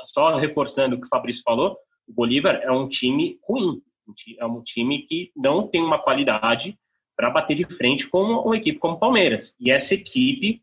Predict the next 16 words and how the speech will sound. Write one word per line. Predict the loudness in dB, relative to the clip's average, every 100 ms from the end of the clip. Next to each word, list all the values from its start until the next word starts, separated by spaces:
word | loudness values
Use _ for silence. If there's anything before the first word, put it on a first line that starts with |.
| _ _ 0
mesmo | 2 2 0
com | 0
uma | 0
equipe | 0 -2 0
limitada, | 2 2 2 2 2 2 0
conseguiu | -2 -4 -2 -4
três | -2 2 2 2
boas | 2 2 2
chances | 2 0 -2 -6 -10 -10
em | -2
menos | 0 -2
de | 0
quarenta | 2 2 0
e |
cinco | -4 -2
minutos. | 0 2 2 0 -8